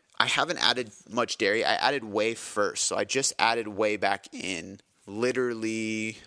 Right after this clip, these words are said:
two days ago, and the first day, my stomach was kind of a wreck, and I questioned it, though, 'cause I had a ton of veggies at dinner, which caused some bloat. When you eat a ton of roasted broccoli or carrots or Brussels sprouts or cru-, anything cruciferous with a lot of fiber,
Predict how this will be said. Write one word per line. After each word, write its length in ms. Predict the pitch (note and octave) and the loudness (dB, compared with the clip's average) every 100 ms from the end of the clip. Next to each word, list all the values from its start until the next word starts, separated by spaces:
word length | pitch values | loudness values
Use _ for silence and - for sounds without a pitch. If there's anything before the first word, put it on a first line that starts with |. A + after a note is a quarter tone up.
| _ _ - | _ _ -14
two 180 | - A#2 | -6 0
days 300 | G2+ G2 - | 0 0 -4
ago, 320 | C2+ B1 - - | -4 -4 -8 -6
and 500 | A#2 A2+ A2 G#2 F#2+ - - _ _ - | -2 0 0 -2 -4 -16 -20 _ _ -8
the 80 | A#2 | -6
first 420 | - D#3+ D3+ - | 2 2 2 0
day, 300 | G#2 G2+ B2+ | 2 2 2
my 140 | A2 | -2
stomach 400 | F2+ - G#2+ G#2+ | -4 -4 -4 -4
was 260 | G#2+ - - _ - | -6 -10 -16 _ -10
kind 220 | - A2+ | -2 0
of 80 | G2+ | 0
a 60 | |
wreck, 440 | F#2 G2+ A2 - - - | 0 2 0 -4 -16 -6
and 160 | A2+ A2 | -4 -2
I 140 | F#2 | -4
questioned 460 | - - E3 - A#2+ | -2 2 2 2 -2
it, 80 | A2 | -2
though, 120 | G#2+ | 0
'cause 100 | - | 0
I 40 | |
had 100 | G2 | -2
a 40 | G2+ | -4
ton 220 | - C3 | -8 -4
of 80 | A#2 | 0
veggies 360 | G#2+ G#2 G#2 | 0 -2 -6
at 100 | - | -4
dinner, 260 | G2+ G2+ G2 | -4 -4 -6
which 160 | G2 - | -8 -4
caused 260 | G2 G2+ | -2 -2
some 100 | G#2 | -4
bloat. 320 | G2 G2 G2+ - | -2 0 0 -2
When 140 | G#2 - - | -10 -14 -8
you 120 | B2 B2+ | -2 -2
eat 160 | A#2 | -2
a 80 | - | -8
ton 260 | - - G#2+ | -8 -4 -4
of 100 | G2 | 0
roasted 280 | G2 - F#2+ | -2 -2 -2
broccoli 480 | F2+ F2+ - G2 | 0 0 -4 -4
or 160 | E2+ F2+ - - - | -4 -6 -12 -20 -12
carrots 460 | - A2+ G#2 - | -2 0 2 0
or 200 | D2 D#2+ - - | -6 -6 -12 -2
Brussels 240 | G2+ - - | -2 -2 -4
sprouts 420 | - G2 F#2 - | -2 0 -2 -6
or 220 | - F#2 - | -10 -12 -16
cru-, 180 | - B2 B2+ | -10 -6 -4
anything 300 | D#3+ D#3 B2+ | -4 -4 -6
cruciferous 540 | A#2 - - A2 G#2 | -4 -4 -2 -2 -2
with 40 | |
a 20 | F#2+ | -4
lot 120 | F2 | -4
of 60 | |
fiber, 340 | - G2+ G#2+ | 0 0 -2